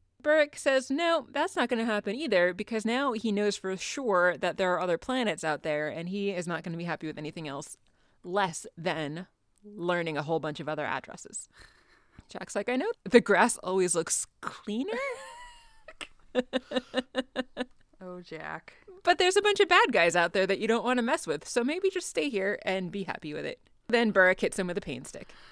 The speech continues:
Speaker 1: <sighs> Or I guess he hits the cage with a pain stick, and because he's wearing a shackle, it goes through the cage and through the shackle
Speaker 2: Yeah.
Speaker 1: and into Jack, and it's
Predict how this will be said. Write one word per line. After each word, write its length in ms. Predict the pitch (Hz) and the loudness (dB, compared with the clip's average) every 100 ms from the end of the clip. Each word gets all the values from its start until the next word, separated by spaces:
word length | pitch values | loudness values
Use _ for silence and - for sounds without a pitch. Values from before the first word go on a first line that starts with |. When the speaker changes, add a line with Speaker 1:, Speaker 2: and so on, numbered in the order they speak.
| - _ | -20 _
Speaker 1:
<sighs> 120 | - - - - - | -12 -10 -10 -10 2
Or 200 | 208 196 | 4 6
I 100 | 196 | 6
guess 220 | 208 - | 2 2
he 120 | 202 | -2
hits 220 | 202 208 | -2 -4
the 140 | - 147 | -8 -12
cage 440 | - 196 180 156 | -2 0 2 -2
with 140 | 156 151 | -4 -6
a 60 | |
pain 280 | 156 156 143 | -4 -6 -6
stick, 320 | - 143 139 - | -6 -4 -6 -8
and 100 | 156 | -10
because 280 | 165 185 170 | -6 -4 -4
he's 120 | 151 | -4
wearing 180 | 156 131 | -4 -6
a 40 | 151 | -6
shackle, 500 | - 147 147 143 120 | -4 -4 -2 -4 -4
it 160 | 147 | -4
goes 300 | 165 147 147 | -4 -6 -6
through 300 | - 196 175 | -6 -2 -2
the 80 | 156 | -4
cage 420 | - 151 147 - - | -6 -4 -4 -6 -10
and 160 | 180 | -6
through 140 | 220 208 | -4 -4
the 80 | |
shackle 460 | 180 160 135 139 139 | -2 -4 -4 -4 -6
Speaker 2:
Yeah. 80 | - | -6
Speaker 1:
and 120 | 175 | -6
into 200 | 147 135 | -6 -10
Jack, 320 | 135 131 - - | -6 -6 -6 -10
and 420 | 175 151 151 - | -10 -10 -12 -18
it's 320 | - 151 - | -14 -14 -14